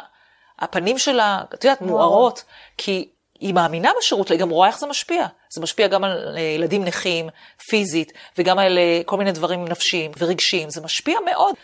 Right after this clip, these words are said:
Speaker 1: אין ספק שהיא בטוחה ב-, בשירות שלה. ואני אומרת, "Hell with it, את לא יכולה לשבת בבית עכשיו ולהגיד, 'לא בא לי.'" יש לך אחריות. וקודם כל היא נורא התרגשה שאמרתי את זה, אבל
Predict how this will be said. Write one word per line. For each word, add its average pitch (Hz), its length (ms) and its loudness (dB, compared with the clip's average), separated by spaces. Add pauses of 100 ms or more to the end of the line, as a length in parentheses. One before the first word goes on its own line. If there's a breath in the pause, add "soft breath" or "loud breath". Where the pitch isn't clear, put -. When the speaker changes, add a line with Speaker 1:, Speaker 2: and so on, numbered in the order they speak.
(180 loud breath)
Speaker 1:
אין 269 100 4
ספק 359 240 -2
שהיא 302 120 2
בטוחה 202 420 0
ב-, 165 480 2
בשירות 156 400 -4
שלה. 151 200 -8 (480 loud breath)
ואני 170 140 0
אומרת, 381 360 0 (680 soft breath)
"Hell 349 300 4
with 226 40 0
it, 170 300 -2
את 180 120 -12
לא 220 60 8
יכולה 359 240 4
לשבת 285 280 2
בבית 175 180 6
עכשיו 175 160 -4
ולהגיד, 208 380 2
'לא 330 100 2
בא 359 120 4
לי.'" 320 160 2 (840)
יש 233 100 -4
לך 381 120 -4
אחריות. 359 640 0 (760)
וקודם 233 220 0
כל 320 60 2
היא 285 60 2
נורא 180 180 4
התרגשה 180 320 -4
שאמרתי 151 420 -8
את 139 60 -14
זה, 160 100 -8
אבל 160 280 -2